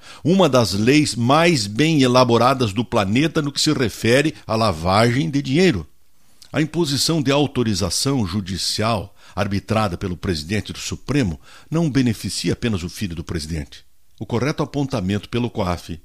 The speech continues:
das possibilidades de lavagem de dinheiro é um dos principais pontos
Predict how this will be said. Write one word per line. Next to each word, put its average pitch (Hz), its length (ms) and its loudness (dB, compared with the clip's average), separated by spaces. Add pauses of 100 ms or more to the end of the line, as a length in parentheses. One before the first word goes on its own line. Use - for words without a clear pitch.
(440)
das - 180 -8
possibilidades 113 800 -2
de 95 180 -4
lavagem 98 760 0
de 113 140 -4
dinheiro 104 400 0 (180)
é 80 60 -8
um 92 60 -4
dos 98 180 -8
principais - 800 -6
pontos 98 600 -6